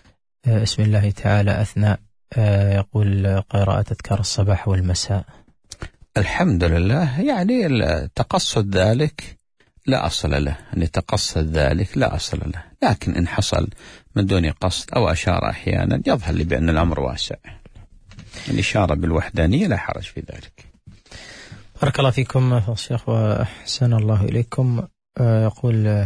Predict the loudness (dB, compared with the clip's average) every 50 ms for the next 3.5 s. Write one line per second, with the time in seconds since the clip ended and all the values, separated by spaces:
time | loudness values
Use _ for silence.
0 | -2 -4 -4 -2 0 2 2 2 2 2 2 2 2 0 0 -2 -2 0 0 0
1 | 0 0 0 -2 -2 0 0 -4 -4 -2 0 0 0 2 0 -2 -4 -4 -4 -2
2 | 0 2 2 4 2 0 -2 -6 -12 _ _ -4 0 2 2 4 4 4 4 2
3 | 4 2 2 2 0 0 0 0 0 0